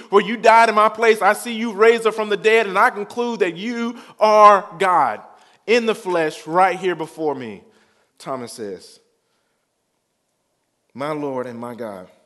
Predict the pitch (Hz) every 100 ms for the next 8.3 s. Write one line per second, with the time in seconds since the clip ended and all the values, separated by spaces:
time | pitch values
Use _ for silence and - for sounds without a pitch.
0 | _ _ _ _ _ _ _ _ _ _
1 | _ _ _ _ _ - 151 175 180 208
2 | 175 196 196 165 165 180 190 170 151 170
3 | 175 175 170 180 170 156 165 185 170 165
4 | 175 185 - 180 180 202 160 - 214 214
5 | 180 - - 170 170 156 180 170 175 180
6 | 170 190 208 208 180 202 220 190 208 202
7 | 190 196 180 180 190 160 190 214 208 233
8 | 233 226